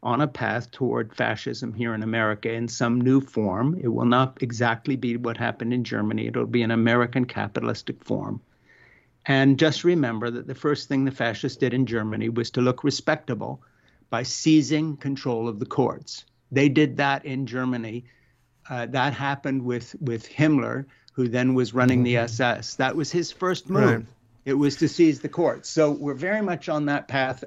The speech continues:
Speaker 1: And if we want to get off of it, we're going to have to call ourselves and others to repentance and to grace. And that's the message of Christmas.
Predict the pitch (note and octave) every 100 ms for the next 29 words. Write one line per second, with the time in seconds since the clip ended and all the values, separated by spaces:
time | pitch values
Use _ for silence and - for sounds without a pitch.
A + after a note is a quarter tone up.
0 | - C3 C3 D3 C3+ D#3 E3+ D#3+ D#3 D#3+
1 | - A#2+ A#2+ - - - - B2+ B2+ C3+
2 | C3 A2 C#3 - C3+ - - C3+ B2+ B2
3 | - C3 C3 B2 B2+ A#2 A#2+ A#2 B2 A#2
4 | A2 - D3 C#3 C#3+ C3 - A#2+ A2+ A2
5 | A#2 A#2 - - - _ _ A#2+ A#2+ C3+
6 | - - B2 A#2 A#2 A2 - - G#2+ -
7 | - - -